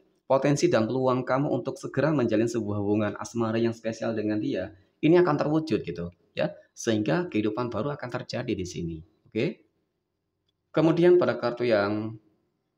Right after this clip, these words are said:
kedua, di sini ada Nine of Swords atau sembilan pedang, teman-teman. Nah, ini adalah sebuah kartu, ya, yang menunjukkan bahwa memang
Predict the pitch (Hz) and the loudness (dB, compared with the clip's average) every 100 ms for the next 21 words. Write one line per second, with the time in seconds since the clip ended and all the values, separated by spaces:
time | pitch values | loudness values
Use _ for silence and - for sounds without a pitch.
0 | _ _ _ _ 135 135 139 104 95 147 | _ _ _ _ -2 2 4 4 2 -2
1 | - 120 131 - 143 127 120 104 101 104 | -4 0 0 0 -2 -2 -2 -2 0 -2
2 | - _ _ _ - 113 107 107 107 110 | -8 _ _ _ -6 0 2 2 2 -2
3 | 104 - 95 92 - - _ _ - 110 | -2 -4 -2 -2 -4 -16 _ _ -10 -8
4 | - 123 123 - 117 104 104 104 104 120 | -2 -2 -2 -4 -4 -2 0 0 -2 -6
5 | - - 85 82 85 85 85 87 - 131 | -2 -2 -2 -8 -12 -10 -12 -12 -4 -4
6 | 117 - _ _ _ _ _ _ _ _ | -4 -12 _ _ _ _ _ _ _ _
7 | _ _ - _ _ _ 151 160 139 101 | _ _ -20 _ _ _ 4 6 6 4
8 | 110 175 - - 127 135 135 139 120 120 | 2 0 -4 -4 -2 0 0 -2 0 2
9 | 117 120 110 101 - 101 98 120 _ 104 | 2 0 -2 -2 -4 -2 -2 -6 _ -2
10 | 135 170 - _ 113 113 113 110 107 - | -2 -4 -16 _ -2 0 2 2 0 -2
11 | 123 123 95 101 117 107 87 107 147 | -4 -2 -2 0 -2 -2 -2 -2 -2